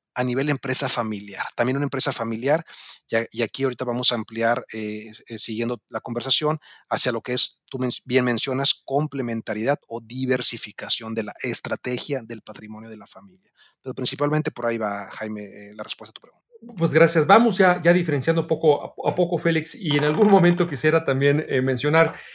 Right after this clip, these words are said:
Speaker 2: que la adquisición de otras empresas también es una forma de adquirir innovación, ¿no? Tanto que a veces se habla de emprendimiento por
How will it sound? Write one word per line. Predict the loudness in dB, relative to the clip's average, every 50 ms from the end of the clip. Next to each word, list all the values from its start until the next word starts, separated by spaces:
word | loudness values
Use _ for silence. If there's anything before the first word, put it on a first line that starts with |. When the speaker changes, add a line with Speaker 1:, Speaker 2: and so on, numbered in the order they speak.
| -20 -20 _ _ _ _ -2
Speaker 2:
que | 4 6 8 10 10 10 10 6 4 0
la | -4 -2 2 2 2 2
adquisición | 2 -2 -6 _ -8 -8 -6 -6 -6 -8 -8 -8 -8 -8 -8 0 4 6 6 8 8 6
de | 4 2 0 -4 -6 -6 -2 0 2 2 2 2 2
otras | 2 2 2 2 -2 -4 -4
empresas | -4 0 2 2 2 2 0 -4 -2
también | -4 -6 -4 0 0 2 4 4 4 2
es | 0 -2 0 0
una | 0 0
forma | 0 0 0 0 0 0 2
de | 2 2
adquirir | 0 0 -4 -4 -4 -4 -4 -6 -8 -8
innovación, | -8 -8 -6 -6 -6 -8 -6 -4 -4 -4 -2 -4 -6 -10 _ _ _ _ _ _ _ _
¿no? | -6 -6 -4 0
Tanto | 0 0 0 0 -2 -4 -2 0
que | 0 4 4 4 4 2 -4 _ _ -12
a | -10
veces | -8 -8 -8 -8 -6
se | -4 -4
habla | -2 -2 -2
de | -2 -4 -4
emprendimiento | -6 -6 -6 -6 -6 -4 -4 -6 -6 -6 -6 -6 -4 -6 -6 -8 -6
por | -6 -6 -6 -6 -10 -16 _